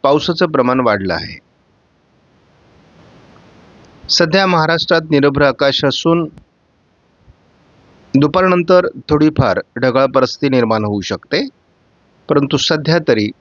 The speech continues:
सर्वच मॉडेल आता पावसाचा प्रभाव कमी असल्याचं दाखवतायत. सध्या महाराष्ट्रामध्ये उष्णतेची लाट नाही. उद्या पुन्हा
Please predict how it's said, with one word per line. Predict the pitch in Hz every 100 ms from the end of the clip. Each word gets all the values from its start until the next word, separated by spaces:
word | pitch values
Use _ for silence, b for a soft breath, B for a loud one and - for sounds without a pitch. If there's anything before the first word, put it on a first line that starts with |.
| _ _ _ _ _ _ _
सर्वच | - 175 175 196 190
मॉडेल | 151 135 131
आता | 120 127 127 123
पावसाचा | - 127 120 131 127 127
प्रभाव | 123 120 127 127 - 143
कमी | 143 165
असल्याचं | 139 - 127 131
दाखवतायत. | 120 - 90 - 73 - - _ _ _ - - - - - -
सध्या | - 165 185 185
महाराष्ट्रामध्ये | 170 156 156 - 156 151 151
उष्णतेची | 135 - 131 127 - 120
लाट | 110 110
नाही. | 110 104 196 - _ _ _ _ _ _ _ _ _ _ _ _ _ _ _ _ _ _ - - - - - - - - -
उद्या | 131 143 143 147 - _ _ _ _ _ _
पुन्हा | 135 139